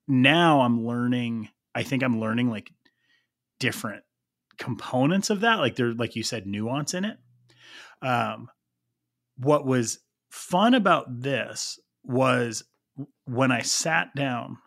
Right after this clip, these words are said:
I told myself that I wasn't gonna solve any problems.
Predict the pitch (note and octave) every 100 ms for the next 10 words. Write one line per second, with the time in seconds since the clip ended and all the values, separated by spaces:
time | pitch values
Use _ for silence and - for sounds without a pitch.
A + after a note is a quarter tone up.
0 | _ _ _ _ _ _ _ _ _ _
1 | _ _ _ _ _ - C#3 B2 - C#3+
2 | C#3 C3 A#2+ C#3 A#2+ - C3 A#2+ A2 A#2
3 | A2+ A#2 A#2 A#2 G#2 - A#2 A2 A#2+ G#2+
4 | - G#2+ A2+ A2+ G#2+ - -